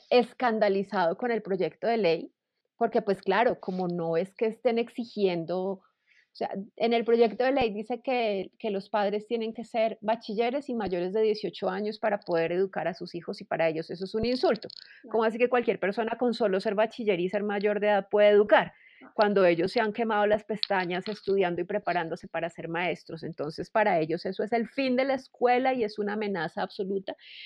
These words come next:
Speaker 1: Entonces, hasta a nosotros nos conviene que ellos estén en contra de ese proyecto.
Speaker 2: Sí, en fin. Uf, miércoles. Bueno.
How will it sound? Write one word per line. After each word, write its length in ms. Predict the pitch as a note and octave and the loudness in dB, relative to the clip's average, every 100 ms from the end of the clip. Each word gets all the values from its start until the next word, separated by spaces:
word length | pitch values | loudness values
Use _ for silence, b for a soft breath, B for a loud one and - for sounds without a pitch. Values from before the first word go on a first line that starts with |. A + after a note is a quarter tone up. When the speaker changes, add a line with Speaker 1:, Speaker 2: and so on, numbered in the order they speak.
| B | B
Speaker 1:
Entonces, 260 | - C4 - | 0 0 0
hasta 180 | A3 A3 | 2 2
a 40 | |
nosotros 260 | G3 G#3 G#3 | 2 -2 -4
nos 200 | C4 C4+ | -4 -2
conviene 500 | A3+ G3+ F#3+ E3 F#3 | -2 0 0 0 -6
que 160 | A3+ | -8
ellos 200 | E3 E3+ | -8 -8
estén 260 | G#3 - F3 | -12 -10 -8
en 120 | F3 | -8
contra 320 | G3 F#3+ F#3 | -6 -6 -4
de 60 | F3 | -6
ese 120 | - | -6
proyecto. 480 | G3 F3+ F3+ - - _ _ _ | -10 -10 -10 -12 -20 _ _ _
Speaker 2:
Sí, 400 | - A4 - _ _ D#4 | -6 -4 -6 _ _ -12
en 160 | E4+ | -10
fin. 360 | D#4+ D#4+ G3 _ _ _ _ - | -6 -6 -8 _ _ _ _ -12
Uf, 240 | F#4+ F#4 - _ - - | -6 -6 -8 _ -20 -18
miércoles. 720 | D4+ E4 A#3 - F3 - - _ _ | -10 -10 -10 -16 -20 -20 -20 _ _
Bueno. 220 | C4+ A3 | -16 -16